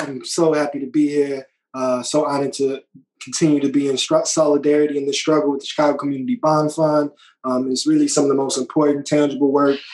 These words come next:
that not only exists in our city, but in this nation and this world right now. So I'm really happy to be here. And I wanna unpack and talk a little bit about abolition right now, because I'm sure so many folks have tuned in because we are in a moment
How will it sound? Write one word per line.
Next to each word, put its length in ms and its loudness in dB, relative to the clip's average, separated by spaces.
that 100 0
not 220 4
only 180 2
exists 340 -2
in 60 -4
our 120 -6
city, 500 0
but 120 -4
in 160 -4
this 180 -6
nation 360 2
and 140 -2
this 120 -6
world 280 2
right 200 0
now. 200 -4
So 180 -8
I'm 80 -4
really 200 4
happy 280 0
to 120 -6
be 200 2
here. 280 -2
And 100 0
I 20 4
wanna 280 2
unpack 520 -2
and 120 -18
talk 200 0
a 40 -6
little 240 0
bit 260 2
about 320 0
abolition 520 -2
right 200 -8
now, 320 -10
because 200 0
I'm 100 -2
sure 320 0
so 220 -2
many 260 0
folks 320 -2
have 200 -12
tuned 300 0
in 220 0
because 280 -10
we 120 2
are 60 -6
in 160 -4
a 60 -2
moment 420 2